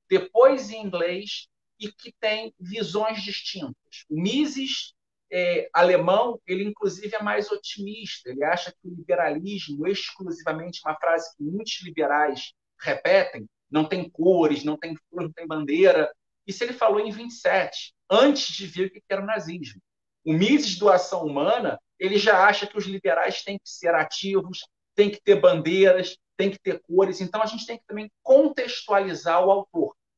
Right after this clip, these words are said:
Existem dois Mises. Um Mises antes do nazismo, mais racionalista,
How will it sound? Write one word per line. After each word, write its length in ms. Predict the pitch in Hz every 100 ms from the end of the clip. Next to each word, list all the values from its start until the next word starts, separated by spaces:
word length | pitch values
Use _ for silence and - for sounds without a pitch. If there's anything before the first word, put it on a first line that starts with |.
| _
Existem 480 | 165 156 214 - 208
dois 260 | 175 165 156
Mises. 540 | 135 113 - _ - _ _ -
Um 100 | 160
Mises 600 | 160 220 269 247 247 160
antes 420 | 202 202 - -
do 100 | 151
nazismo, 580 | 143 131 117 175 190 202
mais 300 | 160 165 170
racionalista, 1120 | - 185 220 - 185 170 143 175 180 - 190